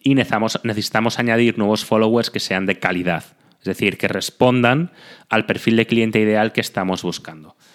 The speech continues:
Pero hay que ir con mucho cuidado, hay que ir con mucho cariño y cada día cuesta más. Y yo, por ejemplo, en mi perfil no utilizo,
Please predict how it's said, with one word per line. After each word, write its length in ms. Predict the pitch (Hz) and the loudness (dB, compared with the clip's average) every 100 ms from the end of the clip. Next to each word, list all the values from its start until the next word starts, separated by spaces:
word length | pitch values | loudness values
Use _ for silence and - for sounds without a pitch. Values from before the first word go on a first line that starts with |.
| - _ | -20 _
Pero 120 | 123 123 | -2 0
hay 80 | |
que 80 | 120 | 2
ir 160 | 123 120 | 2 2
con 140 | 117 | 2
mucho 440 | 113 117 110 123 - | 4 2 0 -4 -6
cuidado, 360 | 98 92 92 | -4 -4 -4
hay 100 | 98 | -6
que 100 | - | 0
ir 140 | 123 - | -2 2
con 160 | 113 | 2
mucho 320 | 113 117 - | 4 2 0
cariño 400 | 107 101 95 92 | -2 -4 -4 -8
y 20 | 90 | -4
cada 260 | 110 113 | 0 2
día 200 | 110 110 | 4 2
cuesta 320 | 104 98 - | 0 -6 -8
más. 340 | 90 95 - - - - _ | -12 -14 -20 -20 -20 -20 _
Y 300 | - 117 - 107 | -2 -2 -2 -8
yo, 100 | 117 | -4
por 120 | 120 | -2
ejemplo, 240 | - 120 120 | -2 0 0
en 40 | |
mi 60 | 117 | 0
perfil 420 | 117 - 127 120 | -2 -2 0 0
no 120 | 113 | 0
utilizo, 640 | 107 98 90 - 82 - | 0 0 0 -4 -8 -12